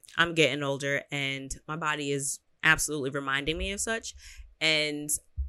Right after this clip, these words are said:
I really, really, really think that I'll, my knees will feel better, my back will feel better, my knee will feel better if I just start moving more, right? So I started picking up yoga more. And so I often think about this really incredible experience that I had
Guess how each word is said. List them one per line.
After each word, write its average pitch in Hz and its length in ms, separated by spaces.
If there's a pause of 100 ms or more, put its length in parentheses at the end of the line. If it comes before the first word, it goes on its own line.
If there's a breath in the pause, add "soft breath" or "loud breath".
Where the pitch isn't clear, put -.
(140)
I 147 580 (140)
really, 170 560 (180)
really, 156 300
really 135 260
think 131 240
that 131 100
I'll, 131 300 (240)
my 131 100
knees 170 280
will 185 80
feel 190 180
better, 170 240
my 139 80
back 139 260
will 151 80
feel 160 200
better, 156 280
my 120 160
knee 190 200
will 190 80
feel 165 200
better 156 220
if - 180
I 233 60
just 247 140
start 226 260
moving 208 320
more, 127 180
right? 170 240 (760)
So - 120
I - 20
started 240 300
picking 190 300
up - 100
yoga 147 280
more. 185 380 (360 loud breath)
And 175 100
so 180 180
I 165 120 (140)
often 226 400
think 220 260
about 147 380
this 156 220 (120)
really 247 240
incredible 196 480
experience 170 600
that 160 220
I 147 80
had 185 320